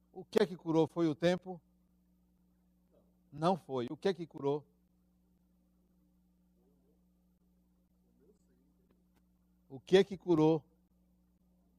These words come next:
O seu sistema imunológico que curou. Não foi o tempo. Foi o seu sistema imunológico que curou.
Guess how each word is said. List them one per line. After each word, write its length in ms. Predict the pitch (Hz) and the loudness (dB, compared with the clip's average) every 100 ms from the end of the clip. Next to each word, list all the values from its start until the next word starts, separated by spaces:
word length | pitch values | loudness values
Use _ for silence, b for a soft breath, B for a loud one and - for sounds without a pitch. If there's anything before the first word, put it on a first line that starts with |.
| _ _ _ _ _ _ _ | _ _ _ _ _ _ _
O 80 | 131 | -18
seu 460 | - - 202 247 | -16 0 6 8
sistema 720 | 214 - 170 - - 185 190 170 | 6 -2 -12 -12 -4 -2 0 -2
imunológico 800 | 160 156 131 120 151 170 - 143 | -2 -2 -2 0 2 2 -2 -18
que 120 | 143 | -20
curou. 540 | - 135 120 127 127 95 _ _ _ _ _ _ _ _ - | -16 -10 -4 -2 -2 -4 _ _ _ _ _ _ _ _ -8
Não 160 | 190 | -8
foi 340 | - 170 196 175 | -6 0 2 2
o 80 | |
tempo. 680 | 139 - 139 120 - 101 80 _ _ _ _ _ _ _ _ _ _ | -2 -6 -6 -6 -10 -20 -20 _ _ _ _ _ _ _ _ _ _
Foi 240 | - 190 202 | 0 2 2
o 80 | 175 | 0
seu 480 | - - 196 226 | -6 2 6 8
sistema 640 | 233 - 170 - 175 190 185 | 6 -2 -10 -6 -4 -2 -2
imunológico 680 | 170 180 165 143 165 160 | -4 -4 0 4 2 2
que 60 | 156 | -10
curou. 460 | - 131 135 127 | -12 0 2 2